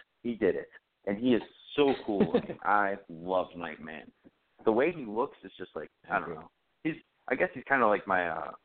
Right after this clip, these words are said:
Speaker 1: or your version of, uh, Pharaoh Man. He's mostly just badass looking. He's got the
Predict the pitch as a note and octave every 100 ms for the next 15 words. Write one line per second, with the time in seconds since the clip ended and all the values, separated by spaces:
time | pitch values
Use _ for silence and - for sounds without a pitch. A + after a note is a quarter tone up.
0 | - G#2 G2 G2+ F#2 F2+ E2 D#2+ - D#2
1 | C2+ - - F2+ E2 D2 C#2 A#1+ B1+ -
2 | _ _ _ _ G#2+ F#2 A#2 D3 D3 C3+
3 | A2 - _ - G2 G2 F#2 F2+ F#2 -
4 | F2 F2+ - F2 F2+ - G#2 -